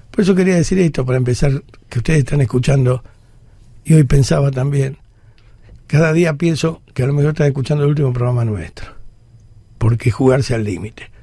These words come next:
Y no me hago el perseguido, ni nadie me dijo nada, ni nadie me puso los puntos, pero a lo mejor un día usted prende la radio a esta hora, está Florencia Kirchner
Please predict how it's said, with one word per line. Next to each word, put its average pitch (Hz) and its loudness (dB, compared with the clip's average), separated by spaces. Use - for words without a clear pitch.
Y 190 2
no 190 4
me 180 2
hago 147 2
el 127 0
perseguido, 139 0
ni 120 -2
nadie 120 0
me 113 -2
dijo 120 -4
nada, 127 -2
ni 131 4
nadie 135 2
me 113 0
puso 123 -2
los 110 0
puntos, 160 0
pero 113 2
a - 2
lo 110 2
mejor 143 4
un 135 2
día 107 0
usted 127 2
prende 147 4
la 135 4
radio 143 4
a 127 4
esta 120 0
hora, 110 -2
está 117 0
Florencia 127 0
Kirchner 110 -4